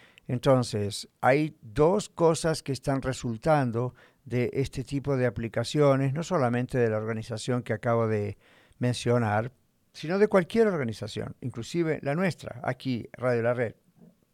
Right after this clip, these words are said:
Nosotros, quizá usted nos está escuchando con esta aplicación y observe cómo yo mismo le estoy impulsando a que usted tiene que estar en una iglesia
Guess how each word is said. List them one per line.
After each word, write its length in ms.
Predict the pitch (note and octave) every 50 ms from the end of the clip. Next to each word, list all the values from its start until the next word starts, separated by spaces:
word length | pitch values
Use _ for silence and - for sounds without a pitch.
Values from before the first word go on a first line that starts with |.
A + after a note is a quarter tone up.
| _ _ -
Nosotros, 480 | C#3+ C3+ - C3 A2+ A#2+ C3+ C3 - -
quizá 240 | C3 B2+ - C3+
usted 220 | C3 B2 - C#3+ C3+
nos 100 | C#3+ C3+
está 160 | - - C3+
escuchando 420 | B2+ - C3+ - - B2+ B2+ C3
con 100 | A#2 B2
esta 160 | C3 - - C3
aplicación 580 | A2 B2+ C3+ - D3+ C#3 - G#3+ G#3 D3 - _ _ - - - _ -
y 80 | C#3+
observe 400 | C#3+ B2 - D3+ D3 C#3+ D#3 D3+
cómo 240 | - D#3 D3+ D#3 D3+
yo 160 | D#3 D#3+ D#3
mismo 280 | D#3 D3+ D3 C#3 D3+ D3
le 60 | D3
estoy 240 | C3+ C#3 - C#3 C3+
impulsando 720 | C3+ C3 - C#3 C3 A#2+ - D3+ C#3 C3+ C3 C3 C#3 B2+ - _ - - - - - _ _
a 100 | - A#2
que 100 | G2 A#2
usted 180 | A2+ - B2+ A#2
tiene 300 | - - C3+ C3+ D3+ D#3
que 100 | - C3
estar 300 | - - B2 A#2 B2 C3+
en 80 | C#3
una 160 | C#3 C3 C3
iglesia 580 | A#2+ A2 A2 G#2+ G#2+ - B2 A#2+ B2 - - -